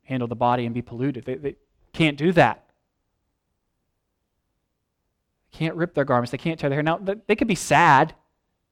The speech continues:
right? I, I certainly think that Aaron is sad, they, they could even cry tears as they go about performing their rituals.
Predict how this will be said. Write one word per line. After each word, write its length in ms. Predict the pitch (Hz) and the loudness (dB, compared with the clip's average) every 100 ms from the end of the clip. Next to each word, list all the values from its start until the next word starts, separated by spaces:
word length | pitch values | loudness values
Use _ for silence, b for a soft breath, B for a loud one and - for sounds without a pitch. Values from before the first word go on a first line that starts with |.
| _ | _
right? 140 | - 135 | 2 2
I, 160 | 139 131 | 2 -2
I 40 | |
certainly 340 | 143 - 170 143 | -8 -10 -8 -6
think 180 | 156 | -4
that 100 | 143 | -2
Aaron 180 | 135 151 | 0 0
is 160 | 127 - | -2 -2
sad, 380 | 151 147 127 - _ _ - | 2 2 0 -4 _ _ 0
they, 100 | 151 | 2
they 120 | 170 | 2
could 120 | 185 | 2
even 200 | 190 175 b _ | 2 0 b _
cry 260 | - 196 185 | 6 8 8
tears 440 | 185 226 208 170 | 6 6 8 8
as 100 | 151 | 4
they 120 | 147 | 2
go 160 | 147 165 | 4 6
about 260 | 156 156 151 | 8 6 4
performing 500 | 165 - 180 180 170 | -2 2 4 4 4
their 140 | 151 | 2
rituals. 600 | 156 190 190 120 107 - | 2 0 -2 -2 -6 -20